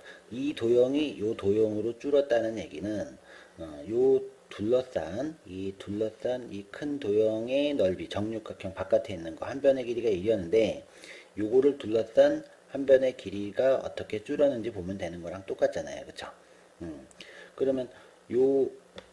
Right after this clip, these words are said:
바깥에 있는 게 일이었는데, 어, 그게 요걸로 준 거야. 그치? 어, 요 변의 길이가,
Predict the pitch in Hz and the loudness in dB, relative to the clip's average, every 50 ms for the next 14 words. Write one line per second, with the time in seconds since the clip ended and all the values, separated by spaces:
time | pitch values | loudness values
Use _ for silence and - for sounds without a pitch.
0 | - - - - - - - - - _ _ _ - _ _ _ _ _ _ _ | -20 -20 -20 -20 -20 -20 -20 -20 -20 _ _ _ -20 _ _ _ _ _ _ _
1 | - - - - - - 127 - - 135 127 127 123 123 95 90 101 117 120 107 | -20 -20 -18 -8 -2 -2 -2 0 -2 -4 -4 -2 -2 -2 -2 -2 0 0 0 0
2 | 85 73 71 92 92 - - - - - - - - - - - 123 98 78 73 | 0 -2 -4 -4 -4 -4 -4 -10 -20 -20 -20 -20 -20 -20 -20 -16 -14 -14 -14 -14
3 | 71 69 65 _ _ - _ _ - - 95 101 131 139 135 135 - - - - | -16 -18 -20 _ _ -20 _ _ -14 -6 0 2 2 2 2 -2 -12 -12 -8 -4
4 | 95 92 117 139 143 139 143 143 143 135 104 85 80 82 87 87 - - - 78 | 0 2 4 4 4 2 0 -2 -2 0 0 0 0 -2 -4 -8 -8 -10 -10 -10
5 | 82 87 - _ _ - - 160 160 156 156 92 101 107 107 107 95 104 104 101 | -12 -14 -18 _ _ -18 -16 -14 -14 -10 -6 -4 -2 -2 -2 0 4 6 6 6
6 | 98 101 98 92 - 92 82 85 85 - 82 73 76 90 110 135 156 170 170 | 4 2 -2 -4 -6 -10 -12 -10 -8 -6 -6 -6 -6 -6 -4 -2 -2 -4 -4